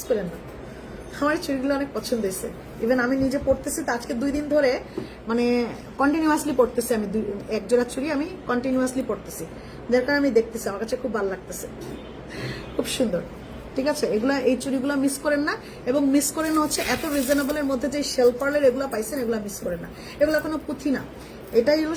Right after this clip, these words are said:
সবচাইতে বড় জিনিস, যেটা কোনো পুঁথি না। পুঁথি না হয়ে যে আপনি এই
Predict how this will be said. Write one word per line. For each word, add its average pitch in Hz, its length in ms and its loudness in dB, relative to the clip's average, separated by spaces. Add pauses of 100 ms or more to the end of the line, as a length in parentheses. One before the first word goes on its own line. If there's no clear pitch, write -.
সবচাইতে 277 360 -2 (100)
বড় 254 200 4
জিনিস, 294 240 0
যেটা 240 220 2
কোনো 254 180 4
পুঁথি 262 300 -2
না। - 40 -6 (460)
পুঁথি 277 240 0 (140)
না 262 140 4
হয়ে 302 180 0
যে 311 120 -2
আপনি 349 140 -10 (180)
এই 247 80 4